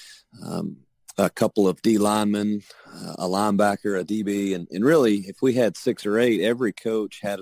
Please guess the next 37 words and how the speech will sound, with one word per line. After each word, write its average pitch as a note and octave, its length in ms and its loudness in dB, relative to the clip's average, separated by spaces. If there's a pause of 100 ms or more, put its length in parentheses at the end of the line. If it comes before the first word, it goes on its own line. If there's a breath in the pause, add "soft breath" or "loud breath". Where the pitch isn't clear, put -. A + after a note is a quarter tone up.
the F#2+ 120 -8
opportunity F#2+ 640 -8
to - 140 -20
put F#2 200 -6
one G2+ 580 -2
on G2 540 -6
one G2+ 220 -2
of F#2+ 80 -4
his F2 140 -10
players. - 500 -10 (1040 loud breath)
And F#2+ 580 0 (240 loud breath)
again, A2 460 2
it, G2+ 180 -2
it G#2+ 140 2
really C#3 220 4
did A2+ 160 -2
just - 240 -8
change A2+ 460 -4
the G#2 140 -4
way G2 220 -2
that F2 140 -8
we F2+ 500 -8 (160)
practice, A2+ 460 -4
because F2 340 -8
we G2+ 160 -2
are G#2 200 0
an F#2 80 -4
up-tempo G2 640 -2
practice G2 560 -4
team. F#2+ 420 -4
We F#2+ 140 0
wanna F#2+ 260 -2
get E2 160 -4
a F2+ 60 -2
lot F2+ 200 0
of F2+ 60 -2
reps F2+ 320 -2